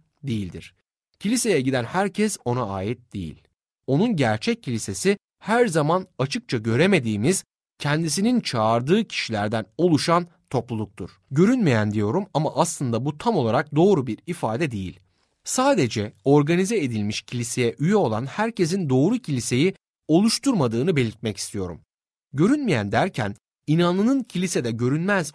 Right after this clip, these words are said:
olduğunu ifade etmek istemiyorum. Gerçek kilise, gerçek Mesih inanlısının oluşturduğu topluluktur. Hangi topluluğa ait oldukları önemli değil. Önemli olan yeniden doğuşa sahip olup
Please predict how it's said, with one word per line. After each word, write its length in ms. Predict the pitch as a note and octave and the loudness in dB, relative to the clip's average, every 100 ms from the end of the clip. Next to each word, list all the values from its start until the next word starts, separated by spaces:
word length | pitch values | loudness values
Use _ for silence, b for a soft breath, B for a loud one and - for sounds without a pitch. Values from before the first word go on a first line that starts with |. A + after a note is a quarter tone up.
| - | -2
olduğunu 400 | B2 A#2 A#2+ A#2 | -2 0 -2 -2
ifade 480 | F3 E3+ G3 B2 | -4 -4 -2 -2
etmek 280 | A#2 G3+ F#3+ | -2 -4 -6
istemiyorum. 560 | - - A2+ G2+ E2+ - _ _ _ _ - | -6 -6 -4 -4 -8 -12 _ _ _ _ -6
Gerçek 500 | A#2+ B2+ B2+ C#4 C#4 | -2 -2 0 -4 -4
kilise, 480 | A2+ G2 - A2+ - _ _ | -6 -6 -4 -4 -4 _ _
gerçek 500 | C3 C3+ D3 A#3 A#3 | -2 0 0 -2 -4
Mesih 380 | C#3 C#3+ G3 A#3 - | -2 -4 -4 -6 -4
inanlısının 640 | C3 A#2 A2 G#2+ A2+ A2 - | -2 0 -2 -4 -4 -4 -4
oluşturduğu 680 | C3+ D#3 F3 - B2+ D3 G#3+ | -2 -2 -2 -4 -4 0 -2
topluluktur. 640 | - A#2 - G#2 F#2+ F2+ D#2 _ _ _ _ _ | -4 -10 -8 -8 -8 -14 -16 _ _ _ _ _
Hangi 360 | - B3+ D4 C4 | -8 -4 -2 -2
topluluğa 500 | D#3 D3 B2 A2+ A2 | -2 -2 0 2 2
ait 240 | A2 A2 | 0 -2
oldukları 420 | A2 G#2 G2+ D#3+ | -6 -8 -4 -4
önemli 440 | G3 B2+ A#2+ C3 B2+ | -4 -4 -4 -4 -6
değil. 200 | F#2+ D#2 _ _ _ - | -6 -10 _ _ _ -6
Önemli 400 | A#2 A2 G#2 F#3+ | -2 0 0 4
olan 360 | C#4 F#3+ G#3 G#3+ _ - | 6 6 4 2 _ -8
yeniden 640 | C#3+ A3+ C#4 E3+ A#2+ A2+ A2 | 2 4 6 4 2 0 0
doğuşa 380 | A#2 A#2 A#3+ | 0 2 0
sahip 460 | A3+ D3 A2 A2 - - | 0 -2 0 -2 -4 0
olup 300 | C#3+ A#3+ | 4 4